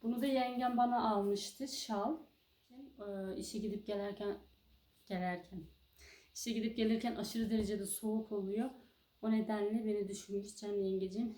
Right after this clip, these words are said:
Şal almış. Teşekkür ediyorum kendisine. Ve star parçayı getiriyorum.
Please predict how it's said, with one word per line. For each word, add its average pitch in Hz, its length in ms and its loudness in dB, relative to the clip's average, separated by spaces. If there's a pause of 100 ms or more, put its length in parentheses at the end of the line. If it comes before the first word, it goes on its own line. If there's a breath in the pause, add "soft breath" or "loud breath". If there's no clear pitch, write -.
Şal 214 220 0
almış. 202 300 -2
Teşekkür 208 400 -6
ediyorum 190 360 -4
kendisine. 214 640 -6 (360 loud breath)
Ve 240 260 8 (180)
star 233 400 0
parçayı 233 540 0
getiriyorum. 208 840 2